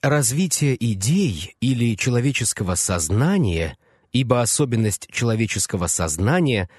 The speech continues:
состоит в том, что человек осознаёт предметы не только через посредство восприятий, но также через посредство идей. Маркс и Энгельс показали, что человеческое сознание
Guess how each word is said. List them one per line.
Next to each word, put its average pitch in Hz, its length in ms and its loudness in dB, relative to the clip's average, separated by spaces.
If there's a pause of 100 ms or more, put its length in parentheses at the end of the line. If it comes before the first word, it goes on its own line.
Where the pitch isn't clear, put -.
(120)
состоит 131 480 -2
в - 100 -16
том, 180 320 0
что - 360 -2
человек 113 720 0
осознаёт 107 680 0
предметы 120 720 0 (320)
не 107 220 2
только 170 380 0
через 123 380 -2
посредство 110 760 -2
восприятий, 92 880 -2 (420)
но 113 220 2
также 113 360 0
через 117 460 -2
посредство 117 560 -2
идей. 117 540 -2 (200)
Маркс 113 500 0
и 95 180 -2
Энгельс 151 560 0 (200)
показали, 117 500 2
что 147 260 -2
человеческое 127 920 0
сознание 113 880 0